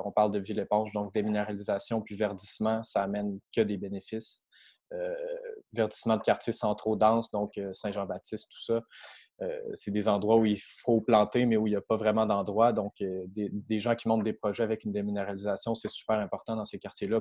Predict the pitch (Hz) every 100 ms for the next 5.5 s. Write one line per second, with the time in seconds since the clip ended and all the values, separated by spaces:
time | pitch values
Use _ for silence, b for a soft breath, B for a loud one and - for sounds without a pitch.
0 | - 123 120 107 104 101 104 95 104 113
1 | - 107 107 - 104 101 110 107 104 101
2 | 101 113 101 95 92 - 110 101 101 92
3 | - - B B B - 107 101 98 104
4 | 95 107 104 101 101 107 101 95 104 107
5 | 104 - - 131 160